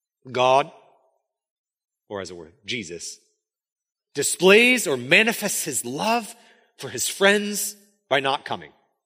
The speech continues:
Surprise number two, Jesus comforts those who are mourning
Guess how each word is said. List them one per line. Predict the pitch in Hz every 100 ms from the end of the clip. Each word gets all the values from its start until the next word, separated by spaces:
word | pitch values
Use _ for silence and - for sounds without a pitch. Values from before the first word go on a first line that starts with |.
| _ _ _ _ 403 _ _ _ _ _ _ _ _ _ _ _ _ _ _ _ _ _ _ _ _ _ _ _ _
Surprise | - 147 139
number | 139 135
two, | - 127 - _ _ _ _ _ _ _ _ _ _ _ _ _ _ _ -
Jesus | 165 180 208
comforts | - 190 190 226 247 - - - _ _ _ _ _ _ _ _ _ _ -
those | 156 190
who | 226 208
are |
mourning | 180 175 185 202